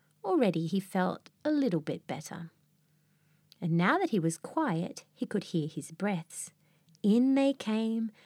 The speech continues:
and then out they went again. Fred could feel the air filling his body like a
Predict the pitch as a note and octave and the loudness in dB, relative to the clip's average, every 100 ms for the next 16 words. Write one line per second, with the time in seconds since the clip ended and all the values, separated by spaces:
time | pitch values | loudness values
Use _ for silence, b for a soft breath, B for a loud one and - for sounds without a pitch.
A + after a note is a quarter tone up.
0 | b - E3+ D3 - F3+ A3 A#3 A3+ F#3+ | b 0 2 0 0 0 0 0 0 2
1 | F3+ G#3 D#3+ C#3+ D3+ D#3+ _ b b b | 0 -2 -6 -10 -14 -16 _ b b b
2 | b - - E3 D#3+ E3+ - F3+ E3+ F3+ | b -10 -2 -2 0 -6 -2 0 2 0
3 | G#3+ F#3 E3 - C#4 C4+ C4 C4 - - | 0 0 0 -2 0 2 2 0 -2 -2
4 | G#3+ E3+ D#3+ D#3+ F#3 | 0 0 -2 -4 -6